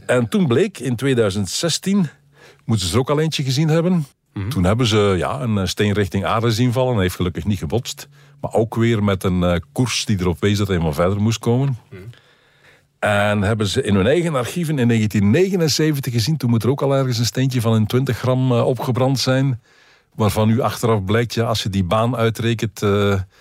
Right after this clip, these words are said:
Speaker 1: en die, die snelheid, dat moet ook een komeet zonder staart geweest zijn.
Speaker 2: Mhm.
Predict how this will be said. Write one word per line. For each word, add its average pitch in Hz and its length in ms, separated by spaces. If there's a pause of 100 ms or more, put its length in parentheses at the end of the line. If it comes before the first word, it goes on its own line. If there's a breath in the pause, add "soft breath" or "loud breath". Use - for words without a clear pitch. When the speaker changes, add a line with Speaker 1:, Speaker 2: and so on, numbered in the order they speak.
(200 soft breath)
Speaker 1:
en 98 260
die, 95 200
die 92 140
snelheid, 113 460
dat - 460 (440)
moet 123 240
ook 123 280 (640 loud breath)
een 113 120
komeet 113 320
zonder 113 260
staart 104 320
geweest 104 340
zijn. 101 360
Speaker 2:
Mhm. 110 220